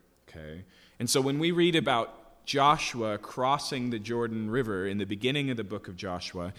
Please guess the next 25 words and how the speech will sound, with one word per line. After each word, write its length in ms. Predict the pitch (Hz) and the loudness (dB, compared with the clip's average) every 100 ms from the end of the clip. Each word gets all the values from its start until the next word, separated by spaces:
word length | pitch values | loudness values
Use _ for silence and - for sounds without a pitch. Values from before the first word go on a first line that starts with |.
| - - | -14 -6
he's 180 | 123 - | -4 -2
coming 320 | - 175 170 | 0 2 2
into 180 | 151 113 | 2 2
Israel 360 | 131 120 120 | 0 0 -2
from 160 | 117 113 | -2 -4
the 140 | 107 - | -4 -4
east 300 | 135 147 - | -4 -2 -2
side, 420 | 117 101 95 95 - - | -2 -2 -4 -6 -12 -8
and 140 | 117 123 | -2 2
they've 160 | 147 151 | 2 4
already 400 | 143 151 165 139 | 4 4 4 2
given 300 | 160 160 156 | 0 0 -2
as 160 | 131 | 0
an 100 | 123 | -2
inheritance 720 | 117 107 123 117 - 101 - | -2 0 0 0 -2 -6 -6
the 120 | - 101 | -6 -6
two 240 | - 139 | -2 -2
and 100 | 135 | -2
a 40 | |
half 240 | 117 101 - | -2 -6 -8
tribes 400 | 95 90 95 - | -6 -6 -6 -8
to 100 | 104 | -10
Gad, 540 | 90 101 104 120 127 | -6 -2 0 -2 -4
to 120 | - 104 | -6 -4
Reuben, 460 | 107 110 110 110 | -4 -2 -4 -6